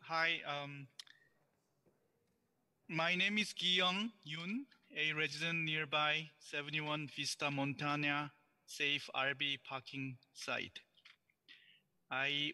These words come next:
would like to address to Ms. Jennifer McGuire, our f-, our new city manager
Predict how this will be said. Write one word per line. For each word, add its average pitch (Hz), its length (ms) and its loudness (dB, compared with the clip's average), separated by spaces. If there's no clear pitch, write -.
would 143 140 -6
like 160 280 2
to 151 80 -2
address 151 400 0
to 151 240 -6
Ms. 156 400 0
Jennifer 151 480 -2
McGuire, 139 600 0
our 139 240 -2
f-, - 360 -14
our 139 320 0
new 151 240 0
city 147 280 -2
manager 143 580 0